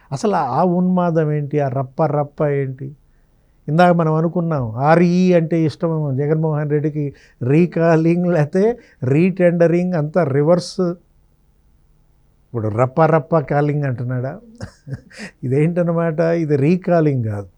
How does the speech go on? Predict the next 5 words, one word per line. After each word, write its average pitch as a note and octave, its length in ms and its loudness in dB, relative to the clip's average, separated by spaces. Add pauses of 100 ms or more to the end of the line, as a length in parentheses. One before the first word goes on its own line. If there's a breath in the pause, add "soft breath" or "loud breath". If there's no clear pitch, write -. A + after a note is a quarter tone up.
(400)
ఇది A#2 180 -4
రప్ప A2+ 320 -6
రప్ప C3+ 340 -4 (640)
కాలింగ్. F#2+ 360 -10 (960)
ప్రభుత్వం D3 680 0